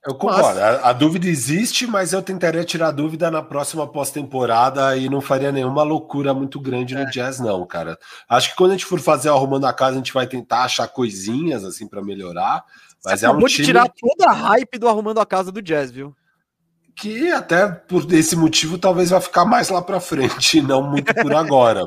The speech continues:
Speaker 2: <laughs>
Speaker 1: Mas, assim, é, é um time que tá meio já consolidado, que não tem muita flexibilidade também. É, o máximo que dá pra fazer é pensar em trocar os dois caras mais veteranos ali que tem valor de mercado, que é o Joe Ingles e Bojan Bogdanovic, mas vai ser difícil.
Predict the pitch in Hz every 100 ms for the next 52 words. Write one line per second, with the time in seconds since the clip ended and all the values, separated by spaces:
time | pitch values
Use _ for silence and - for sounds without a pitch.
0 | - 117 104 104 110 113 113 127 117 -
1 | - - _ 104 104 104 101 104 107 113
2 | 127 151 - 175 196 - - 233 233 208
3 | 320 311 - - 160 208 214 196 190 190
4 | 147 156 202 - 175 190 214 214 208 190
5 | - 175 - 156 165 165 120 131 196 -
6 | - 120 117 139 180 _ _ - _ -
7 | 113 113 110 117 131 170 233 277 226 180
8 | - 180 180 151 180 247 - 302 - 202
9 | 190 202 180 - 170 - 165 170 175 -
10 | _ - 151 - 160 180 180 175 165 151
11 | 151 160 151 165 165 160 139 143 165 160
12 | 120 127 123 135 135 - - 143 139 135
13 | 127 123 131 131 - 147 180 196 175 180
14 | 151 151 165 180 170 - 165 131 151 143
15 | 143 139 131 127 143 170 180 190 - 233
16 | 311 320 - - 220 302 302 320 285 202
17 | -